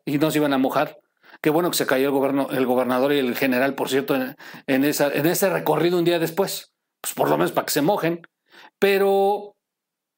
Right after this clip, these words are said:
no llegaron los cuerpos, eh, de salvamento. Y di-, y, y las horas después, la limpieza la hicieron con su mano, eh, sus manos todas lastimadas,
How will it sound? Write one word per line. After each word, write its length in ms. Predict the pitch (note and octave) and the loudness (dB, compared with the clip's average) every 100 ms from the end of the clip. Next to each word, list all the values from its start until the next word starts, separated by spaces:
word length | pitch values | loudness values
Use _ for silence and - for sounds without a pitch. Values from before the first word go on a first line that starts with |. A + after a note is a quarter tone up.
| _ _ _ _ _ | _ _ _ _ _
no 200 | - C3 | -6 -2
llegaron 680 | C3+ E3+ E3+ E3 F3 G3 - _ _ _ | 0 0 0 -2 0 -2 -6 _ _ _
los 200 | D3 C3 | -4 -4
cuerpos, 720 | - D3 C3+ D3+ C#3 C#3+ - - | 0 -2 -2 -2 -4 -4 -8 -4
eh, 1000 | A#2+ A#2 A#2+ A2+ A#2 A2+ A2+ A#2+ A#2 - _ - - | -2 0 -2 -2 -4 -6 -8 -14 -16 -20 _ -14 -2
de 100 | E3 | 0
salvamento. 1040 | F3 F3 F3+ F#3 B3+ A3+ E3 D#3+ - - _ _ _ _ _ _ _ - _ - | 0 0 0 2 0 2 0 -4 -10 -14 _ _ _ _ _ _ _ -20 _ -4
Y 460 | F3 G3 A#3 C4 A#3+ | 0 2 2 0 -2
di-, 300 | D#3 G3 - | -2 -2 0
y, 300 | F3+ G3 F#3 | -2 -2 0
y 40 | |
las 240 | F#3+ G3+ G3+ | 0 0 2
horas 220 | C#4 B3+ | 0 0
después, 720 | F#3 D#3 A3 A#3 C4 - - - - | -2 -2 0 2 0 -4 -10 -14 -6
la 140 | E3+ F3 | 0 2
limpieza 480 | G3 F#3 A#3 A#3+ A#3 | 2 0 0 0 0
la 100 | G3 | 0
hicieron 460 | - G3+ G#3+ G#3+ | 0 0 0 -2
con 180 | F#3+ E3 | -2 -2
su 140 | D#3+ | -2
mano, 580 | E3 F#3 F#3+ F#3+ F#3 - _ - | 0 2 2 0 -2 -8 _ -6
eh, 200 | D#3 C#3 | -2 -2
sus 220 | - C#3+ | -2 0
manos 480 | F3 G3 G3 F3+ F3 | 2 2 0 -2 0
todas 380 | F#3 F#3 F3 E3 | 0 0 0 -2
lastimadas, 720 | D3 D3 C#3+ E3 E3+ D#3+ | -4 -2 0 2 0 -2